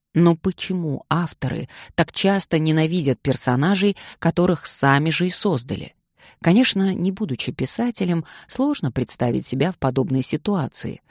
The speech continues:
Однако совсем недавно Агата вдруг заявила, что смертельно устала от своего любимого и самого популярного персонажа Эркюля Пуаро.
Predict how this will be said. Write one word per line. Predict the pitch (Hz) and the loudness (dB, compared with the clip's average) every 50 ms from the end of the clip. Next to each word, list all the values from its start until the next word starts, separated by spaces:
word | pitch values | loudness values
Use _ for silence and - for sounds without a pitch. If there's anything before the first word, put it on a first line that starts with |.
| - - - - | -20 -16 -4 0
Однако | - 139 135 135 127 - 135 | 0 2 2 2 0 0 0
совсем | - 131 - - - 131 127 127 | -2 -2 -2 -2 0 0 0 2
недавно | 131 131 123 131 131 120 135 147 165 185 214 - - _ | 2 0 2 2 4 4 4 2 0 -2 -4 -4 -6 _
Агата | - 139 135 127 127 131 156 202 220 208 - 147 | -2 -2 -2 -2 -2 -2 -2 -2 -2 -2 -2 -4
вдруг | 123 127 127 151 196 196 143 131 | -2 -2 0 0 0 0 0 -2
заявила, | 120 120 127 117 117 113 113 123 131 156 190 214 233 240 - - - - _ | -2 0 0 0 0 0 0 2 2 2 4 2 0 -2 -4 -10 -20 -18 _
что | - - 147 | -6 -4 -2
смертельно | 135 - 139 135 - - - 139 135 127 135 143 | 0 2 2 0 0 2 2 2 2 2 2 0
устала | 147 143 - - - 233 226 175 135 | -2 -4 -4 -4 -4 -2 -2 -2 -4
от | 127 - | -4 -4
своего | - - 139 131 120 131 127 | -2 0 0 2 2 2 0
любимого | 117 120 120 120 131 127 131 139 156 160 147 139 131 131 | 0 0 -2 0 0 0 0 2 0 0 0 0 -2 -2
и | - - 139 135 | -2 -4 -4 -4
самого | - - - - 147 147 160 147 131 123 123 | -2 -4 -4 -2 -2 -2 -2 -2 -2 -2 -2
популярного | - 127 113 - 135 135 139 135 127 120 120 123 135 - | -2 -4 -2 -2 0 0 0 0 -2 -2 -4 -6 -6 -6
персонажа | - - - - - 135 123 120 131 151 185 175 180 180 - - - - - | -8 -8 -10 -8 -8 -6 -2 0 2 2 2 0 -2 -4 -6 -8 -8 -4 0
Эркюля | 160 156 - - - 139 123 120 120 | 0 0 0 2 2 2 2 2 0
Пуаро. | - - 143 143 151 175 175 127 - | 0 2 2 2 2 2 0 0 -4